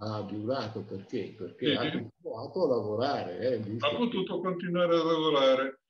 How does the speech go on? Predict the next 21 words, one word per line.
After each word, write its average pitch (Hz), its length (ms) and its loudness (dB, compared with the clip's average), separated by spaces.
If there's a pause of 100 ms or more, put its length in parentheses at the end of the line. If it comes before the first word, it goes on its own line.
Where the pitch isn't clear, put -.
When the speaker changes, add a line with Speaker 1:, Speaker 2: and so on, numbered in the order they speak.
(220)
Speaker 2:
e 170 160 0
infatti 190 460 2
nel 123 240 2
milleseicentotrentotto 131 1700 -2 (760)
lui 151 120 0
ha 113 80 -2
continuato 160 440 0
a 139 40 2
lavorare 123 800 0
e, 156 100 -6
eh, 131 180 -4 (420)
a 127 120 -4
settantaquattro 160 960 -2
anni 180 380 -4
pubblica 120 600 -4 (340)
in 165 220 -2
Olanda, 117 720 2
non 101 240 -8
si - 160 -18
sa 143 180 -12
mai, 123 400 -6